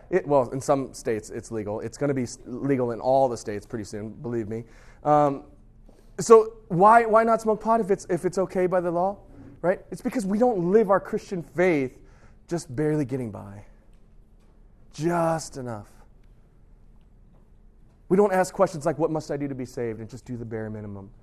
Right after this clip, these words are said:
My God, how do I accept your complete and total grace? How do I live my life for you completely and totally, not on the fence? I don't want people to walk around thinking, like, "Is that guy a Christian or that not,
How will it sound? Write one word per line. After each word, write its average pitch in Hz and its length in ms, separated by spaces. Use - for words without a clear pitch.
My 151 100
God, 160 180
how 160 100
do 175 140
I - 20
accept - 340
your 143 80
complete 165 640
and 131 120
total 127 300
grace? 101 380
How 156 100
do 175 80
I 156 60
live 151 380
my 143 180
life 127 260
for 135 220
you 120 160
completely 131 480
and 113 80
totally, 104 280
not 120 200
on 120 160
the 117 80
fence? - 540
I - 40
don't 190 80
want 220 140
people 170 220
to 156 40
walk 147 300
around 147 200
thinking, 139 200
like, 123 180
"Is 117 120
that 156 160
guy 160 100
a 151 60
Christian 147 280
or 123 40
that 127 120
not, 123 200